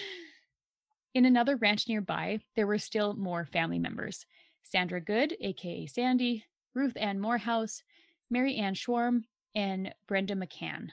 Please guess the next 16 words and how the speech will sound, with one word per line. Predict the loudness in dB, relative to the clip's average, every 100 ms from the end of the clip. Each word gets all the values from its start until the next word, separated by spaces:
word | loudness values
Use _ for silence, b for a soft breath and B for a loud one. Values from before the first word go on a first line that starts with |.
| _ _ _ -8
And | -4
I'm | -2 -2
sorry | -2 -2 0 2 0 -2
for, | 0 0
again, | 2 0 0 -2
throwing | -2 0 0
a |
whole | -4 0 2
bunch | 4 2
of | 2
names | 0 0
at | 0
you. | 0 0 0
There | 0 -2
are | -2
just | -6 -8